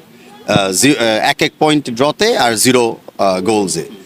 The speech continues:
তো মনে করতে পারেন যে জু-, জুনের দশ তারিখে এই গ্রুপের নতুনভাবে একটা, মানে, র্যাঙ্কিংস শুরু হতে যাচ্ছে। আহ, but I'm very, very, um,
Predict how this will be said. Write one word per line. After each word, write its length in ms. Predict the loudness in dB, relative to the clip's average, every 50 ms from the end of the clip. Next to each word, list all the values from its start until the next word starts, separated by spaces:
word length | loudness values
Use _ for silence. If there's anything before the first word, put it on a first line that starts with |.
| -20 -20 -20 -20 -18 -6 -4
তো 80 | -2 2
মনে 220 | 4 4 4 4
করতে 240 | 2 2 0 0 2
পারেন 240 | 2 4 4 4 2
যে 80 | 2
জু-, 200 | 2 2 2 2
জুনের 240 | 4 4 4 4 4
দশ 220 | 2 2 0 0
তারিখে 320 | -2 0 0 0 2 4 4
এই 120 | 4 4
গ্রুপের 400 | 2 2 0 2 2 0 -2 -2 -6 -12 -20 _ _ 0 2
নতুনভাবে 540 | 2 4 4 4 4 4 4 4 4 2
একটা, 480 | 0 0 0 0 0 2 2 2 0 -4 -10 -20 -18 -8 -2 0
মানে, 280 | 0 2 2 0 2
র্যাঙ্কিংস 480 | 2 2 2 2 2 2 2 2 2 2
শুরু 240 | 0 2 4 4 4
হতে 160 | 2 0 -2
যাচ্ছে। 320 | -2 -4 -6 -6 -8 -8 -8 -12 -20 -20 -20 -20 -20 -20 -20 -20 -10 -2
আহ, 220 | 2 2 2 4 4
but 80 | 4 4
I'm 380 | 4 4 6 6 4 4 2 -2 0 2
very, 220 | 4 4 4 4 4
very, 280 | 4 4 6 6 6
um, 640 | 6 4 4 4 4 4 2 2 0 -2 -2 -4